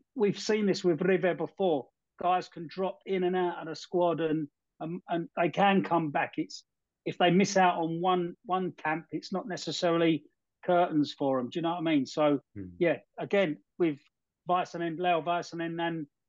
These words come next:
Speaker 1: and, and as well as I mentioned, Diogo Thomas, I, I think we will,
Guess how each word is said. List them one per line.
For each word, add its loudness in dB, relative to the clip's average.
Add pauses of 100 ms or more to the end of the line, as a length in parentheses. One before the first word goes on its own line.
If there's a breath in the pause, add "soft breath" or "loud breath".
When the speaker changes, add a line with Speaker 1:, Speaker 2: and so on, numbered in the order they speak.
(140)
Speaker 1:
and, 0 (320)
and -8
as -2
well 4
as 2
I -6
mentioned, -2
Diogo 0
Thomas, -2
I, 2
I -4
think -4 (260)
we 2
will, 4